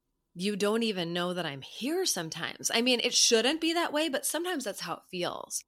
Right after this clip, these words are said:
is that I'm just, like, running in the background. I don't wanna feel like that. I wanna feel like a real human who takes up space, who's appreciated,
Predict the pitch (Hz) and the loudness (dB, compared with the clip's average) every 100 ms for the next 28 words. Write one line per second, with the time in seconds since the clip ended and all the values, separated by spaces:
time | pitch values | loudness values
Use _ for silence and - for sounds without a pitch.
0 | _ - 202 - 202 185 175 196 196 - | _ 0 2 2 2 0 0 0 0 -2
1 | - - 160 160 170 185 190 196 196 196 | -4 -6 -8 -4 2 4 4 2 0 -2
2 | 180 165 147 151 185 - 226 233 269 269 | -2 -4 -2 -2 -2 -2 -2 0 -4 -8
3 | _ _ _ _ - 269 302 277 269 254 | _ _ _ _ -2 2 4 2 -2 -4
4 | - 254 277 185 131 - 101 - _ _ | 0 2 2 0 -4 -8 -14 -14 _ _
5 | _ _ _ _ _ - 240 339 277 190 | _ _ _ _ _ 4 6 4 0 0
6 | 185 196 196 - 190 185 196 - 185 151 | 0 0 -6 -4 0 0 0 -2 -2 -2
7 | 131 - - 165 160 143 220 220 - 214 | -8 -10 -8 -4 -4 -4 -6 -4 -4 -2
8 | 214 208 - - - _ _ _ - 208 | -4 -4 -6 -6 -8 _ _ _ -2 0
9 | 202 202 226 220 - 208 202 208 196 190 | 0 -2 -2 0 0 0 0 -2 -2 -4
10 | 185 | -6